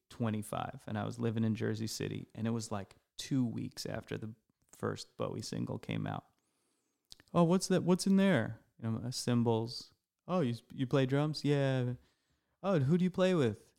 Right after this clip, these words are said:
I'm like, "Ah, no, really." Cool. And he was really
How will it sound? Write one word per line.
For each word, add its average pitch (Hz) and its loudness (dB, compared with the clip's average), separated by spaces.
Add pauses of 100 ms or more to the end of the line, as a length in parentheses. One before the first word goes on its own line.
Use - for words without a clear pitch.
(120)
I'm 117 -2
like, 110 0
"Ah, 101 -2 (1040)
no, 170 4
really." 165 6
Cool. - -4
And 123 0
he 123 2
was 110 -6
really 123 4